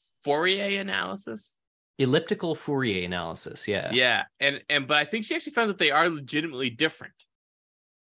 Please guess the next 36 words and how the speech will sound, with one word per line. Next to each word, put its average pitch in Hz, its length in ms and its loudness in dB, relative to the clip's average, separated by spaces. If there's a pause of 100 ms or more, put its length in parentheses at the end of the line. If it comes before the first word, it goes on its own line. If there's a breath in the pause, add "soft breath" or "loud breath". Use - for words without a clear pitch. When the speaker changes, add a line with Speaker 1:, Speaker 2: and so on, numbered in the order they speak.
(400)
Speaker 2:
Oh, 143 220 8
okay, 120 260 6
yeah. 120 240 6 (120)
Uh, 107 140 0
maybe 123 220 2
I'm 117 100 4
misremembering 101 560 0
that. 82 240 -6
But, 98 220 -2
uh, - 20 6
Speaker 1:
Yeah. 120 200 6
Speaker 2:
Amy 147 200 2
Fox, 135 540 2 (320 soft breath)
um, 113 200 2
we'll 117 100 2
put 143 200 0
that 123 320 4 (360)
paper 123 200 -2
in 110 60 0
the 101 80 -2
show 107 220 0
notes. 110 400 -2
Speaker 1:
Right, 120 240 2
yeah, 117 480 0
yeah. 104 400 2
Speaker 2:
Um, 98 80 0
Speaker 1:
Um, 107 560 0 (1000)
uh, 123 60 -4
I'm 107 320 -6
making 131 260 0
a 104 60 2
note 113 340 2
here 110 140 -2
to 104 80 -6
do 110 240 0
that. 101 260 -2